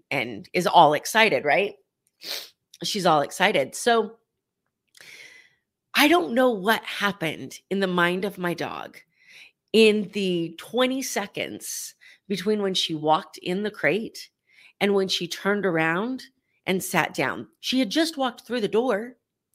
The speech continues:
right? She had just walked through the door on herself. I hadn't moved.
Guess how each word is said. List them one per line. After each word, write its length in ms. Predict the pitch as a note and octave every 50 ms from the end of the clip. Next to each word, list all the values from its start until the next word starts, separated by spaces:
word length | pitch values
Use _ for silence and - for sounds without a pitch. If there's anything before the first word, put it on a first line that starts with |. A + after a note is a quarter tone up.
| _ _ -
right? 380 | F#3+ G#3 A3+ C#4 D#4 E4 - - - - - - - - - -
She 180 | - - C#4+
had 80 | D4+ A3
just 320 | - - E4+ E4+ E4+ -
walked 280 | D4+ D4+ D4 C4+ C#4 -
through 100 | C#4+ C#4
the 80 | B3 B3
door 260 | G3 A#3+ A#3+ A#3+ A3
on 140 | G3 F#3 F3+
herself. 380 | F#3 F3+ - A#3 A3 F#3+ - -
I 200 | - F#3 A3+ B3
hadn't 340 | C4+ D4+ C#4 A3+ F3 C3
moved. 540 | E3+ F#3 A3+ C4+ B3 A#3 B3 A#3+ - - -